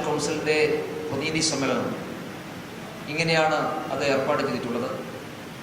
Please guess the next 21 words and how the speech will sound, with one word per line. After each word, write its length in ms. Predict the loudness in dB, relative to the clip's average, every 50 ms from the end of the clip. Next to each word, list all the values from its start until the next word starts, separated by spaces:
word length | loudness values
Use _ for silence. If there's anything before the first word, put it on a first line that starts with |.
| -12 -12 -12 -12 -12 -12 -12 -10 -6 -2 0
ഇരുപത്തിമൂന്നാം 580 | 0 2 2 2 2 2 4 4 4 4 4 4
തീയതി 160 | 4 2 2 2 4 4
കടവ് 220 | 4 6 6 4 4
റിസോർട്ടിലെ 440 | 4 4 4 4 4 4 4 4 4 2 2 -2 -2 -4 -6 -8 -8 -10 -10 -10 -12 -12 -12 -12 -12 -12 -10 -10 -10 -10 -8 -8 -6
സ്വർഗീയ 300 | -4 -2 0 2 4 4 4 4
ടി 80 | 4 4 4 4
എൻ 80 | 4 4 4 4
ഭരതൻ 280 | 6 6 6 4 4 4 4
നഗറിൽ 260 | 2 2 2 2 0 -2 -2 -4 -6 -6 -4
ജനസംഘത്തിൻ്റെ 680 | -4 -2 0 0 0 0 0 0 0 0 0 2 2 2 4 2 2 0
അഖിലേന്ത്യാ 500 | 0 0 0 2 2 2 4 4 4 4 4 2 -2 -4 -6 -6 -8 -6 -6 -4
സംസ്ഥാന 300 | -4 0 2 4 4 4 4 2
അധ്യക്ഷനായിരുന്ന 640 | 2 0 0 0 2 2 2 2 2 2 2 2 0 0 -2 -4 -6 -6 -8 -8 -10 -10 -10 -10 -10 -10 -10 -8 -6 -4
ടി 40 | 0 2 2
എൻ 80 | 2 4 4
ഭരതന്റെ 400 | 4 4 4 4 4 2 2 2 4
നാമധേയത്തിലുള്ള 680 | 4 4 4 4 2 2 4 2 2 2 0 0 0 0 0
നഗരിയിലാണ് 560 | 2 2 2 2 2 4 4 4 2 2 0 -2 -2 -4 -6 -8 -8 -10 -10 -10 -10 -10 -10 -10 -10 -10 -10 -12 -10 -6 -6 -4
സംസ്ഥാന 400 | -4 -2 0 4 4 6 6 6 4 4 4
നേതൃയോഗം 460 | 2 2 2 2 2 4 4 4 4 4
നടക്കുക. 300 | 2 2 2 2 2